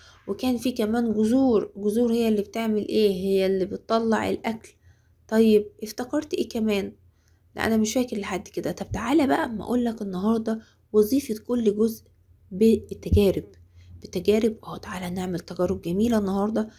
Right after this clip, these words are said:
ونبدأ نشوف في البداية الشيت اللي هعطيهولك عشان يفكرك اللي انت كنت اتعلمته في كي جي وان، وهو ان اجزاء النبات اربعة، اللي هي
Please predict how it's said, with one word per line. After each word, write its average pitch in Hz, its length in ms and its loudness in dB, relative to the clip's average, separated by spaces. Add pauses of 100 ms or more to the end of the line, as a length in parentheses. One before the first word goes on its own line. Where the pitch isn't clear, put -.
(260)
ونبدأ 208 760 2
نشوف 175 460 -8
في - 40 -14
البداية 220 640 0
الشيت 214 340 -4
اللي 180 140 -2
هعطيهولك 240 640 -2
عشان 214 320 -2
يفكرك 226 800 0 (640)
اللي 180 140 2
انت 208 140 -2
كنت 208 220 -10
اتعلمته 180 540 -4
في - 100 -18
كي 220 140 -2
جي 185 140 0
وان، 226 260 0
وهو 226 420 0 (440)
ان 165 120 -6 (100)
اجزاء 185 480 0
النبات 202 640 -2 (320)
اربعة، 208 580 0 (340)
اللي 156 240 -2
هي 196 300 4